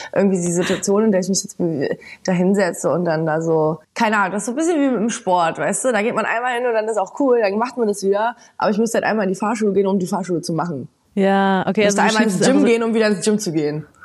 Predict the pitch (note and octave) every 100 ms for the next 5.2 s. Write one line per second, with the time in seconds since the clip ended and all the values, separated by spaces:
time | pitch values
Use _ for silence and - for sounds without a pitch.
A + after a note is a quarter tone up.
0 | - - G3 F#3+ F3 F3+ F#3+ F3+ - F#3
1 | F#3+ F#3+ B3 G#3+ - G#3 F#3+ F#3 F3+ F3+
2 | E3+ - D#3 - - - - - - -
3 | - - F#3 F3+ G3+ G#3+ G3 G#3 G#3 F3
4 | - F3 E3+ - - B3 B3 G#3 - E3+
5 | G#2+